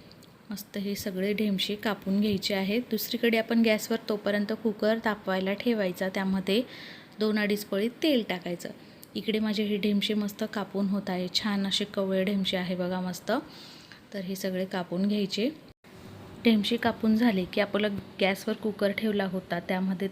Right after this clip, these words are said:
तेल टाकलेलं आहे अडीच तीन पळी. तेल चांगलं गरम झालेलं आहे, त्यामध्ये अर्धा चमचा मोहरी टाकायची. मोहरी चांगली कडकडू द्यायची, त्यानंतर जिरं टाकायचं अर्धा चमचा.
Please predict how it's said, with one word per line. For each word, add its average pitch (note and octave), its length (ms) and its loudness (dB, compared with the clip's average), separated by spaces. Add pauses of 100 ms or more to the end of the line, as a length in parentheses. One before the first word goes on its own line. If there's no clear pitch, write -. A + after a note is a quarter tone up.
तेल G#3 240 4
टाकलेलं F#3+ 420 0
आहे F3+ 240 -2
अडीच F3+ 360 -2
तीन F#3+ 140 2
पळी. F#3+ 340 0 (480)
तेल A3+ 160 2
चांगलं A3 380 4
गरम A3 280 4
झालेलं G3 380 0
आहे, F#3 240 0
त्यामध्ये F#3+ 500 2
अर्धा G3+ 340 0
चमचा F#3+ 360 0
मोहरी G#3 320 2
टाकायची. F#3 540 -2 (440)
मोहरी A3+ 260 4
चांगली A3+ 340 2
कडकडू G3+ 500 0
द्यायची, F#3 440 0
त्यानंतर F#3+ 420 0 (100)
जिरं F#3+ 220 2
टाकायचं F#3+ 440 -2
अर्धा F3+ 260 -2
चमचा. F#3+ 420 -2